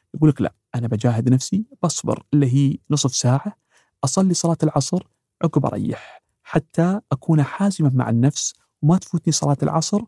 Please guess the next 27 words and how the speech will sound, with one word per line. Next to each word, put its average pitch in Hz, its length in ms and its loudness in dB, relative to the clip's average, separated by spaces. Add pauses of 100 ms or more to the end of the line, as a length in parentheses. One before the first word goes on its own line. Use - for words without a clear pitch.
(200)
في - 140 0
جماعة". 90 580 -6 (380)
الذي 131 300 4
يجاهد 123 440 2
نفسه 139 480 0 (640)
يجد 135 300 2
بإذن 135 300 2
الله 120 300 2
عز - 200 0
وجل 113 340 2 (100)
أن 147 160 0
الخير 170 440 0 (400)
يتهيأ 165 540 2
له، - 140 -6 (420)
لأن 170 320 4
الخير 180 340 0
عادة. - 500 -6 (280)
تعود 156 360 0
الإنسان 131 340 0
على 123 140 0
العمل 139 240 2
الصالح، 127 640 -2 (340)
ما 160 140 4
يقدر - 480 0 (300)
يترك - 360 -2
هذا 143 100 2
العمل، 139 360 2